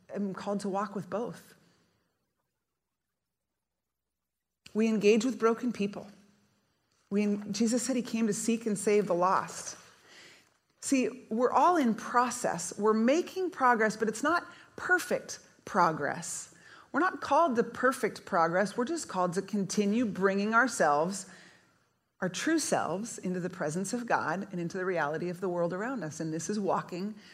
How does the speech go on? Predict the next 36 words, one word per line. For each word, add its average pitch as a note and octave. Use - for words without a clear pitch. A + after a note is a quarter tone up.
with A3+
everyday D#3+
courage. -
I G3+
want C#4
to -
end A3+
with G3+
a F3
scripture A#3
passage G#3
and F#3+
unpack A3
it -
for G3+
us G3
a G#3
little G3
bit. A#3+
And G#3
we're G3+
gonna G#3
have G3
some F#3
worship A3+
to A#3
wind G#3+
up, -
but G#3
I'm G3+
probably A3+
talking G#3
for G3+
another F#3+
ten G3+
minutes. -